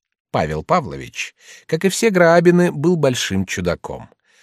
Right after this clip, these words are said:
Он до того помешался на чистоте, что в доме завел у себя странный обычай. К полотенцу, носовому платку он притрагивался всего один только раз.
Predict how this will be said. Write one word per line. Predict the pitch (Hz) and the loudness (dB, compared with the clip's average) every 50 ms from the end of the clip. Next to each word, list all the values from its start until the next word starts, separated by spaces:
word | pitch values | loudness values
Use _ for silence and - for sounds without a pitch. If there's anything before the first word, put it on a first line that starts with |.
| _ _ _ | _ _ _
Он | - 143 160 | 0 2 2
до | 156 170 | 4 4
того | 160 170 180 180 | 4 4 4 4
помешался | 165 175 170 170 156 - - 175 160 - - 135 | 4 4 4 4 2 2 2 2 2 2 2 0
на | 131 127 | 0 0
чистоте, | 117 - 135 123 - - 120 113 113 - - 165 170 120 85 76 - - - - | -2 -4 -6 -6 -4 -4 -4 -4 -4 -4 -2 0 0 0 0 -2 -6 -12 -14 -12
что | - - - 170 | -8 -4 -4 -4
в | 151 156 | 0 2
доме | 190 208 190 180 156 | 4 4 6 6 6
завел | 147 151 156 165 160 | 6 6 6 4 2
у | 151 | 0
себя | 135 - 143 143 143 | 0 -2 -2 0 -2
странный | - - - 151 156 156 160 160 160 165 - | -2 -2 -2 0 0 2 2 2 0 0 -2
обычай. | - 165 160 160 175 175 123 - - - - - - _ _ _ _ _ _ _ _ _ | -2 -2 -2 0 0 -2 -2 -2 -8 -10 -10 -12 -18 _ _ _ _ _ _ _ _ _
К | - - | -8 -2
полотенцу, | - 131 127 127 120 - 160 165 139 - - - - - - _ - | 0 2 4 4 2 2 0 -2 -2 -2 -6 -10 -12 -14 -16 _ -4
носовому | 107 120 139 139 - - 160 156 170 170 156 131 | -2 0 0 0 0 2 2 4 4 4 4 2
платку | 107 - 110 110 104 - - - 196 185 - | 0 0 0 -2 -2 -2 -4 -4 -4 -2 0
он | 170 165 - | -2 -2 0
притрагивался | - 147 143 - - 135 139 139 135 139 135 139 135 - - 135 | 0 -2 -4 -2 0 2 2 2 2 2 2 2 0 -2 -4 -6
всего | 120 - - - 117 107 113 127 - | -6 -4 -4 -4 -2 0 0 0 0
один | - 98 92 92 87 85 95 104 117 143 - | 0 0 -2 -2 -2 0 0 0 0 0 -2
только | - 101 90 95 92 - - 92 | -2 -2 0 0 -2 -4 -6 -6
раз. | 90 98 - 65 65 - - - - - - _ | -6 -6 -8 -12 -12 -12 -12 -12 -12 -12 -14 _